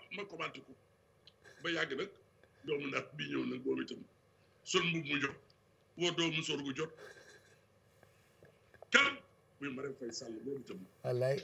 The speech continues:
Speaker 2: wallaay, première dame.
Speaker 1: Def fi li moom itam li mu fi def.
Speaker 2: Mhm.
Speaker 1: Waaye yooyu yëpp li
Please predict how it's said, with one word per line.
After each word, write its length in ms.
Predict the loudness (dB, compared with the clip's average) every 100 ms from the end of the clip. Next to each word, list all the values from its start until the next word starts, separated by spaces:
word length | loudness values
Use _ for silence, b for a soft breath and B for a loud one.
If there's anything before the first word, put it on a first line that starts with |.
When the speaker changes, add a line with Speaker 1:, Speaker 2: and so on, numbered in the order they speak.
| -2
Speaker 2:
wallaay, 340 | -2 0 0
première 380 | 2 2 4 2 2
dame. 200 | -2 -2
Speaker 1:
Def 180 | -4 -2
fi 80 | 0
li 80 | 2
moom 280 | 0 2 0
itam 160 | 0 0
li 80 | -2
mu 60 |
fi 120 | -2 -4
def. 200 | -4 -8 -6
Speaker 2:
Mhm. 340 | -2 0 4 6
Speaker 1:
Waaye 160 | 8
yooyu 220 | 10 8 8
yëpp 160 | 6 4 -4 -18 -6
li 160 | -6